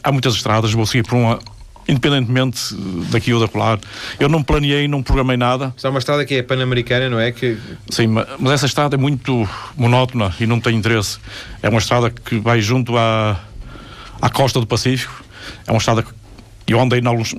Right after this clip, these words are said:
Speaker 1: algumas vezes, andei por essa estrada, mas é muito monótono, não tem interesse nenhum. É muito ma-, mais interessante viajar pelo interior dos países, interior do, do Chile,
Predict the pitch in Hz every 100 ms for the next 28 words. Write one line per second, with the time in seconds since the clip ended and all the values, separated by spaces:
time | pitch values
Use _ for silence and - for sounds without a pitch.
0 | - 123 123 107 123 131 120 107 104 98
1 | 104 113 120 - - - - - - 104
2 | 127 127 120 117 120 113 110 113 101 113
3 | 110 95 - 113 107 120 123 - 135 135
4 | - 147 131 120 127 139 - - - 123
5 | 120 127 120 127 127 120 127 117 117 113
6 | 120 117 - - - - - 104 110 110
7 | 107 107 107 113 - 123 127 127